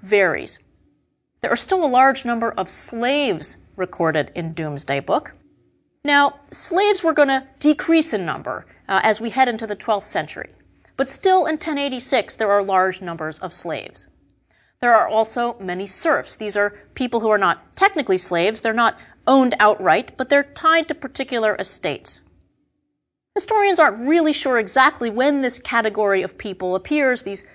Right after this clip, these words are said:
people who are sort of intermediate between slave and free. They're probably a product of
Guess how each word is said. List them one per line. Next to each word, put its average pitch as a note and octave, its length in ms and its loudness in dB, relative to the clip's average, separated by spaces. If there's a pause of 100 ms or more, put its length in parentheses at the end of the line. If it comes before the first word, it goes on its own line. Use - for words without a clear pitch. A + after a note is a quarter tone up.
(100)
people A#3 260 -4
who G#3+ 120 2
are G3 280 4
sort A#3+ 320 2
of G3+ 120 2
intermediate B3 800 0
between A3 360 -4
slave G3 560 2 (240)
and F#3+ 200 -4
free. C#4 460 -4 (680)
They're C#4+ 140 6
probably D#4 640 0
a B3 60 -4
product B3 560 -2
of G#3+ 340 0